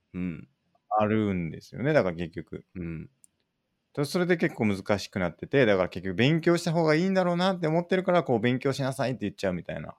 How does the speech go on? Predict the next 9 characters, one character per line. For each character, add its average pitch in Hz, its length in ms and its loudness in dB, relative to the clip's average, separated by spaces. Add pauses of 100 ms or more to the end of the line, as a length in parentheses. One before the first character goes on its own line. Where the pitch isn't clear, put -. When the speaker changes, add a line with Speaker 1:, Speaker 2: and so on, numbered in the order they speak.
(200)
Speaker 1:
う 87 60 -12
ん。 80 240 -10 (720)
Speaker 2:
う 80 100 -18
ん。 78 80 -18 (260)
だ - 60 -20
か - 60 -20
ら 107 40 -16
そ 113 120 -10
の、 101 260 -6